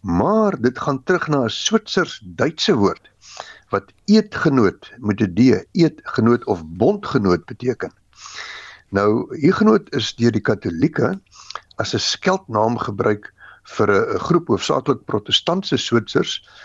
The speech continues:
wat in opstand gekom het teen die hertog van Savoy. Die Franse protestante het die term hugenoot se erenaam aangeneem in hulle stryd teen die oorheersing van die Katolieke aan die Franse hof.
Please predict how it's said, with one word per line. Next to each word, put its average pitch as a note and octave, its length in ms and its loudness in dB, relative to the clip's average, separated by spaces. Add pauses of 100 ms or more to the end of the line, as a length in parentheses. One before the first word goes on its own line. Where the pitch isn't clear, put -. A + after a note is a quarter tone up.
(200)
wat G2 240 -4
in A#2 160 0
opstand D#3+ 400 -2
gekom A#2+ 320 -2
het A#2 140 -2
teen A2 120 -6
die G#2 120 -4
hertog G#2+ 420 -4
van F#2 160 -8
Savoy. B2 520 -2 (1200)
Die F2 100 -6
Franse G#3+ 640 0
protestante G2+ 720 -4 (380)
het F#2+ 120 -2
die A2 120 4
term C3+ 500 -2
hugenoot C3 580 2 (260)
se G2+ 220 -6
erenaam D#3 600 2
aangeneem G2+ 560 -2 (440)
in - 100 0
hulle F#2+ 220 0
stryd - 580 -2 (160)
teen A2 140 0
die B2 100 -2
oorheersing A2+ 680 0
van G#2 120 0
die F#2+ 80 -4
Katolieke G2 680 -2 (180)
aan F#2+ 140 -4
die F#2 80 -2
Franse F2+ 460 -4
hof. G2 440 -2